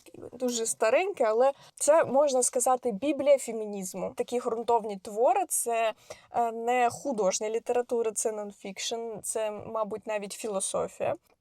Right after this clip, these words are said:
І я дуже хочу її посилити, я дуже хочу її, е, прочитати. І я дуже сподіваюся, що, знаєте, вона якось зміни мій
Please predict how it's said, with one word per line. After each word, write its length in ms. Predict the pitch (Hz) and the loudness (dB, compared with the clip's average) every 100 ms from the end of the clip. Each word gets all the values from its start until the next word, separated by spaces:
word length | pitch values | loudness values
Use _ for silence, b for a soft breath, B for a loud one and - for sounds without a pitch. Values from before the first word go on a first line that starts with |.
| - - | -14 -4
І 80 | |
я 140 | 233 226 | 0 0
дуже 280 | 240 247 277 | 0 0 0
хочу 320 | 240 190 220 | -2 -4 -6
її 280 | 202 208 220 | -8 -8 -8
посилити, 540 | - - 185 190 - | -8 -6 -4 -2 0
я 60 | 226 | -2
дуже 240 | 208 208 | -2 -10
хочу 360 | - 196 - 208 | -6 -4 -4 -6
її, 480 | 202 196 196 196 B B B B B - | -10 -12 -8 -10 B B B B B -8
е, 160 | 220 | -6
прочитати. 1000 | 214 - 214 240 - 240 349 - 339 339 - _ - | -6 -6 -6 -4 2 2 2 0 -2 -2 -6 _ -4
І 60 | |
я 120 | 247 | 0
дуже 300 | - 302 381 | 0 2 0
сподіваюся, 640 | 330 - 220 240 349 427 240 | 0 -2 -4 2 2 2 -2
що, 140 | 240 | -4
знаєте, 400 | 214 247 392 349 | -2 -4 -2 -2
вона 600 | 214 226 226 240 294 320 B B B - | -4 -4 -6 -4 -2 -2 B B B -4
якось 720 | 220 285 294 269 240 240 - | 2 2 2 -4 -4 -8 -8
зміни 720 | 220 254 330 311 285 262 247 | -4 -2 0 -2 -2 -2 -2
мій 540 | 214 208 240 285 247 | -4 -8 -6 -6 -6